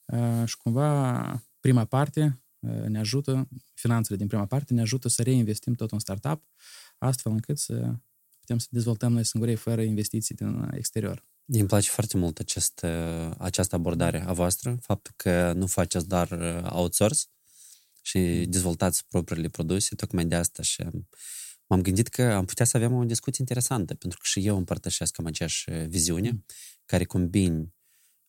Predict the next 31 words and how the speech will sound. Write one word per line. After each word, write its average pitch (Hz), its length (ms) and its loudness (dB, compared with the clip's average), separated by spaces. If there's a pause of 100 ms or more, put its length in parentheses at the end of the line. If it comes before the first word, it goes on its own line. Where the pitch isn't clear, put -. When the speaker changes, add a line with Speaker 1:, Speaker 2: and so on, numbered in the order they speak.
Speaker 2:
uh, 82 420 -4
prestarea 95 320 2
de 85 60 -2
servicii 95 540 -2
cu 87 380 -4
dezvoltarea 85 460 0
produselor 85 680 -4
proprii. 98 440 -2 (360)
Dar 98 180 4
înainte 147 280 6
să 135 120 0
discutăm 131 400 2
despre 110 260 0
Mobi 95 300 4
Team, 110 280 2
aș 95 100 2
vrea 98 200 2
un 90 100 0
pic - 240 -4
să 87 340 2
discutăm 87 380 -2
despre 85 420 -4
background-ul 82 500 0
tău. 85 260 -8 (100)
Speaker 1:
Mhm. 117 140 -2 (300)
Speaker 2:
Tu - 80 2
vii 110 160 6
dintr-o 101 400 2
familie 92 440 2
de 87 320 0
medici. - 420 -2